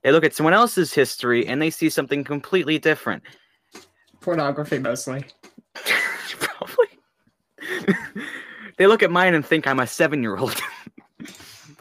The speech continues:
Speaker 2: Yeah.
Speaker 1: Pokemon, YouTube.
Speaker 2: You are.
Speaker 1: <laughs> Dungeons and Dragons, podcast.
Speaker 2: Hold on, let me look at my history. What's in my, in my search history?
Speaker 1: I don't know, but it's
Speaker 2: Google, Google, Google, Google,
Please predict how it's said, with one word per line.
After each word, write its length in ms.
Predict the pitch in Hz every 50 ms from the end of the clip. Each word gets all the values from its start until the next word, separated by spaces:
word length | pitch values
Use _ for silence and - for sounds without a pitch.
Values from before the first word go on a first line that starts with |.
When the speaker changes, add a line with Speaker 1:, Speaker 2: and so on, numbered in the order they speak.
| 127 _ _ _ _ _ _ _ _
Speaker 2:
Yeah. 300 | - 151 147 135 131 131
Speaker 1:
Pokemon, 760 | 127 120 113 - 117 117 117 120 120 120 120 120 120 120 107 -
YouTube. 420 | - 120 123 110 - - 123 120
Speaker 2:
You 180 | 123 123 113 113
are. 300 | 127 127 127 131 127 - - - - - - - _ 147 139 _ _ _ 127 123 _ -
Speaker 1:
<laughs> 120 | 117 110 - - - _ _ _ _ _ _ _ _ _ _ -
Dungeons 420 | 123 139 156 147 135 165 156 139
and 140 | 165 170 139
Dragons, 1000 | 110 131 127 135 139 117 127 135 131 127 127 127 127 127 123 120 107 - - - _
podcast. 1000 | - - 110 127 139 135 - - - 127 123 123 123 127 127 127 120 - - - - - - _ _ _ _ - _ _ _ _ _ _ -
Speaker 2:
Hold 160 | 170 156 156
on, 100 | 147 131
let 100 | 147 151
me 80 | 160 165
look 200 | 160 165 156 -
at 60 | 151
my 100 | 151 143
history. 340 | 135 131 - - - 127 123
What's 200 | 131 147 147 -
in 100 | 175 151
my, 340 | 151 143 139 135 131 120 - - -
in 120 | 139 131
my 340 | 135 131 127 123 127 131 127 _ - - - - 131 - - -
search 300 | - - 143 127 131 -
history? 420 | 135 120 - - 139 127 120 127 - - _ _ _ - - - - - - - - - - - -
Speaker 1:
I 80 | 117
don't 220 | 120 123 123 120 117
know, 200 | 117 113 113 113
but 240 | 104 104 127 117 104
it's 100 | 160 156
Speaker 2:
Google, 300 | 156 170 160 156 160 156
Google, 140 | 147 170 165
Google, 320 | 156 156 160 147 165 165
Google, 380 | 156 147 156 156 147 165 165 160